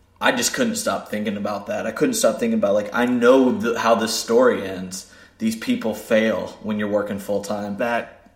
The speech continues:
Speaker 2: that's tough.
Speaker 1: And,
Speaker 2: That's tough.
Speaker 1: God. I
Speaker 2: That's
Speaker 1: just,
Speaker 2: tough.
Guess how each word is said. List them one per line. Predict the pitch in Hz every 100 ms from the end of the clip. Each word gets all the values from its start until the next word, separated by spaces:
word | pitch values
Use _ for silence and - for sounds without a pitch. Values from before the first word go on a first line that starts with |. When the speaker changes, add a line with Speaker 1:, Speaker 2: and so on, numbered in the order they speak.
| -
Speaker 2:
that's | 123 110 -
tough. | - 101 - - _ _
Speaker 1:
And, | 104 117 113 107 -
Speaker 2:
That's | - -
tough. |
Speaker 1:
God. | 104 - - - - - - _ _ _ _ _ _ _ _ -
I |
Speaker 2:
That's | 104
Speaker 1:
just, | 98
Speaker 2:
tough. | -